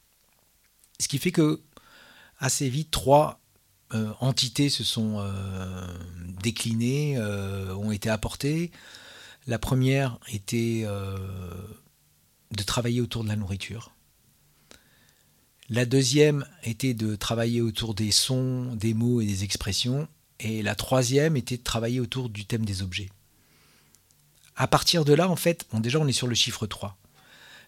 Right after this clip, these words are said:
Mais où c'est décliné, euh, se sont déclinés, en fait, la, la, la, la mise en place du festival, et c'est pourquoi le festival va durer trois jours, en tout cas dans sa manière concrète et événementielle, on va dire, au mois de septembre, c'est que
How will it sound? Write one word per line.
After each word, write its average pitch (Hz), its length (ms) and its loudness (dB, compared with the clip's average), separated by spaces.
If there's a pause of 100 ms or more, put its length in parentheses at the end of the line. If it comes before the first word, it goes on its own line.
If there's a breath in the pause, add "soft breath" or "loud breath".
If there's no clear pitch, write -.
Mais 135 100 8
où 151 80 6
c'est 165 180 6
décliné, 151 540 4
euh, 107 360 4
se 120 120 0
sont 120 300 2
déclinés, 127 380 2
en 123 60 4
fait, 131 180 2
la, 110 260 2
la, 104 360 -2
la, 101 260 -4 (680)
la 110 340 -4
mise 143 160 4
en 143 80 4
place 139 280 0
du 120 80 -4
festival, 123 680 -4 (180)
et 113 80 -4
c'est 117 140 -4
pourquoi 117 360 -8 (1040)
le 120 120 -2
festival 120 520 -2 (120)
va 107 220 -2
durer 98 260 -2
trois 120 280 0
jours, 120 300 -2
en 95 80 -6
tout 98 100 -8
cas 120 120 -4
dans 104 120 -4
sa 107 120 -6
manière 104 380 -4
concrète 120 520 -4
et 107 100 -2
événementielle, 110 720 -2
on 92 40 -6
va 92 100 -6
dire, 98 220 -12 (720 loud breath)
au 120 100 2
mois 117 160 2
de - 80 -4
septembre, 135 520 -4 (540 soft breath)
c'est - 240 0
que 117 240 0